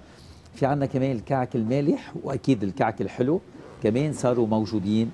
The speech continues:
ببيت الزراعة، نوعيتهم طيبة كتير. آه، بدنا أول شي بس، آه، نحكي كمان على المونة، زدنا على المونة، آه، فترة ما كان في عنا، ورجعنا جبنا الصابون البلدي يلي معمول ببيوت، نوعية كتير منيحة،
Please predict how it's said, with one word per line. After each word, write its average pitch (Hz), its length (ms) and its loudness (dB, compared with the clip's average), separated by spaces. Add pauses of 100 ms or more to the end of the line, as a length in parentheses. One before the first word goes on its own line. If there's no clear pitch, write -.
(120)
ببيت 110 400 4
الزراعة، 95 580 0 (440)
نوعيتهم 107 560 4 (220)
طيبة 110 240 4
كتير. - 280 -6 (500)
آه، 113 180 6
بدنا 123 420 4
أول 147 220 6
شي 151 160 4
بس، 127 320 -2
آه، 117 160 4
نحكي 117 320 -2
كمان 117 440 2
على 107 220 2
المونة، 110 340 2
زدنا 123 320 0
على 107 200 2
المونة، 104 380 0 (360)
آه، 104 80 -6
فترة 117 300 0
ما 113 80 2
كان 123 180 4
في 120 140 0
عنا، 113 220 2
ورجعنا 101 340 0
جبنا 101 460 0
الصابون 110 520 0
البلدي 110 680 4
يلي 95 420 2
معمول 101 440 0 (340)
ببيوت، 117 460 4 (140)
نوعية 107 440 2
كتير 123 420 0
منيحة، 107 480 -2